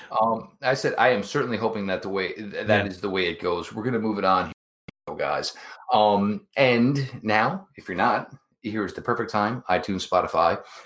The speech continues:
Speaker 1: Make sure you are subscribed to Locked On Cowboys. Five-star ratings are fantastic. Written reviews, always fantastic.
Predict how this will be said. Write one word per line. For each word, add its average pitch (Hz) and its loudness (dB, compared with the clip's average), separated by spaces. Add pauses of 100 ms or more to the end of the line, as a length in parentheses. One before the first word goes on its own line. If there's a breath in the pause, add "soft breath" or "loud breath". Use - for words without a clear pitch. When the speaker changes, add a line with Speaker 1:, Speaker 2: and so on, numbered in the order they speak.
(120 loud breath)
Speaker 1:
Make 123 2
sure 156 0
you 120 0
are 117 0
subscribed 147 2
to 110 -4
Locked 92 4
On 90 0 (300)
Cowboys. 87 2 (500)
Five-star 87 2 (500)
ratings 87 -4
are 80 -6
fantastic. 87 -2 (440 soft breath)
Written 117 2
reviews, 110 2 (540)
always 143 6
fantastic. 101 2